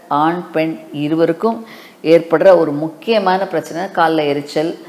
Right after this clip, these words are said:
பெண் உறுப்புல ஏற்படுற எரிச்சல், இதெல்லாம் முக்கியமா ஏற்படும். இதுக்கு முக்கியமான காரணம்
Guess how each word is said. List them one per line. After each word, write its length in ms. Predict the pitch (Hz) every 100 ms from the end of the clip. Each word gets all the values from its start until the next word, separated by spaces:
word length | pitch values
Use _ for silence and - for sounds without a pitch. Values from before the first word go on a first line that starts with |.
| - - _
பெண் 280 | 185 214 226
உறுப்புல 260 | 175 165
ஏற்படுற 440 | 160 143 143 135 127
எரிச்சல், 340 | 131 135 135 -
இதெல்லாம் 360 | 147 175 202 165
முக்கியமா 400 | - 185 170 147
ஏற்படும். 340 | 135 - 185
இதுக்கு 220 | 170 165
முக்கியமான 680 | 151 151 - 233 196 196 202
காரணம் 580 | 170 151 151 202 220